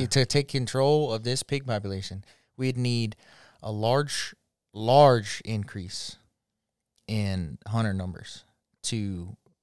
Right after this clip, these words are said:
take control, at least somewhat, of this,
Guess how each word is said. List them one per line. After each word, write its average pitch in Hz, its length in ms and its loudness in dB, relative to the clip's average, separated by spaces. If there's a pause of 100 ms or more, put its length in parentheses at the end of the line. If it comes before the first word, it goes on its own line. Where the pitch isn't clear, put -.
(520)
take 120 280 -4
control, 101 840 -6
at 107 160 -6
least 139 280 -2
somewhat, 107 400 -2 (100)
of 95 160 -12
this, - 320 -6